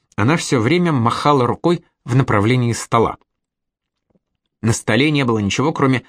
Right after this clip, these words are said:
маленького детского зеркальца в пластмассовой рамке. Через несколько минут мы решили, что Бори, наверное, хочет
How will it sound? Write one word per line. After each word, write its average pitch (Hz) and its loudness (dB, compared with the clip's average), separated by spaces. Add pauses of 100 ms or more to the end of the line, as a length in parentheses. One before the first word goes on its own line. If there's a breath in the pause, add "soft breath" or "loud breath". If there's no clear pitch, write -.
(260 soft breath)
маленького 139 2
детского 110 -2
зеркальца 151 -2 (100)
в - -20
пластмассовой 123 0
рамке. 90 -6 (1200)
Через 127 -2
несколько 170 -2
минут 120 -2
мы 120 0
решили, 147 -2
что 143 -4
Бори, 131 2
наверное, 160 -2
хочет 135 -4